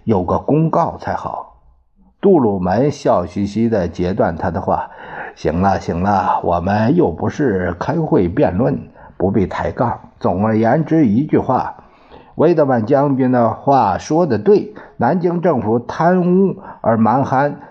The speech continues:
以致浪费了我们的援助。司徒大使的话也说得对，不论美国援助数量如何，美国专家顾问的人数如何，都不足以供应中国政治安定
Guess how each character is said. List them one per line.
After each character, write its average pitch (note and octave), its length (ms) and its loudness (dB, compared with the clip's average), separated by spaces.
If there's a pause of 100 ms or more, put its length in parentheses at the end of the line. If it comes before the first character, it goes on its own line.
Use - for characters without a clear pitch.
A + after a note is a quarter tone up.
以 B2 260 2
致 E3+ 160 2
浪 D3+ 340 2
费 E3+ 200 -2
了 F#2 160 0
我 F#2 220 0
们 G#2 120 -4
的 C3 80 -2
援 G2 300 -2
助。 E3 220 -2 (180)
司 G3 220 -4
徒 C#3+ 180 2
大 D3 280 2
使 G2+ 140 -4
的 G2+ 120 -2
话 C3+ 280 2
也 F2 260 -4
说 E3 260 0
得 B2 120 0
对， - 300 -6 (200)
不 G#2+ 120 -2
论 C#3 180 2
美 G2+ 260 0
国 B2 280 0
援 B2+ 400 0
助 A2+ 340 0
数 D#3 360 0
量 F2+ 240 0
如 A2+ 180 -2
何， A2 260 0
美 A#2+ 240 2
国 C#3+ 140 2
专 E3+ 240 2
家 D#3+ 140 0
顾 D#3 260 -2
问 E3 180 2
的 G2+ 80 -2
人 G2 320 0
数 F#3+ 160 0
如 G#2 220 0
何， - 240 -6 (240)
都 B2+ 140 2
不 C3+ 340 0
足 C#3+ 220 0
以 F#2+ 140 0
供 D#3 280 0
应 G2 220 0
中 F#3+ 260 2
国 A#2+ 160 2
政 B2 320 0
治 F#2 100 -4
安 D3+ 380 2
定 B2+ 240 -2